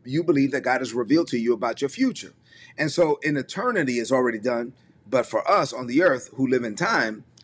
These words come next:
it's only a matter of time. You got it? So in yesterday's message,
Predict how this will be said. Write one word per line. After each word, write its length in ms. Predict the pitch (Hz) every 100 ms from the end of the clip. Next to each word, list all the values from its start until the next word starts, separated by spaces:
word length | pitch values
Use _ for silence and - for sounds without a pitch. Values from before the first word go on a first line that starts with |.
| -
it's 140 | 104
only 220 | 135 131
a 40 | 120
matter 240 | 123 110
of 60 | 110
time. 260 | 123 82
You 100 | 87
got 180 | 107 151
it? 80 | 208 _ - -
So 140 | - 147
in 100 | 143
yesterday's 480 | 180 196 175 151 139
message, 460 | 110 - - -